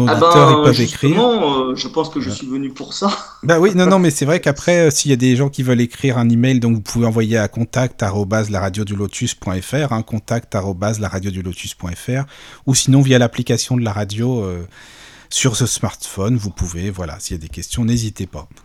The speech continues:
Speaker 1: Eh bien,
Speaker 2: Voilà.
Speaker 1: comme vous êtes trois, euh, déjà, euh, qui sont, euh, connectés avec moi, vous pouvez, euh, un
Speaker 2: Déjà,
Speaker 1: des trois
Speaker 2: oui.
Speaker 1: ou tous les trois, me poser, euh, des questions qui vous êtes propres à vous-même,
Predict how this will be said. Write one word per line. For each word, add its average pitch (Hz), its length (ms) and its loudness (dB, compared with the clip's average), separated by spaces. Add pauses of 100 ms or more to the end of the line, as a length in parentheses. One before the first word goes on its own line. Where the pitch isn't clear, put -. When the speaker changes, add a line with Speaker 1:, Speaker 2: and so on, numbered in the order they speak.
(400)
Speaker 1:
Eh 131 60 -6
bien, 127 80 -4
Speaker 2:
Voilà. 135 160 0
Speaker 1:
comme 165 240 -2
vous 156 240 -2
êtes - 260 0
trois, 208 800 4
euh, 135 240 0
déjà, 147 640 0
euh, 123 240 0
qui 127 240 -10
sont, 127 500 -4
euh, 92 200 -4
connectés 123 400 -4
avec 117 260 -4
moi, 165 400 0 (320)
vous 160 260 0
pouvez, 165 520 4
euh, 123 680 2 (140)
un 131 140 4
Speaker 2:
Déjà, 139 180 6
Speaker 1:
des 139 60 6
trois 170 100 6
Speaker 2:
oui. 185 60 2
Speaker 1:
ou - 40 -6
tous 123 100 -4
les - 80 -6
trois, 139 480 0
me 143 220 2
poser, 156 460 4
euh, 127 400 0
des 123 160 -8
questions 180 400 -8
qui - 200 -16
vous 123 280 -10
êtes 131 180 -6
propres - 480 -8
à 131 60 0
vous-même, 135 600 -2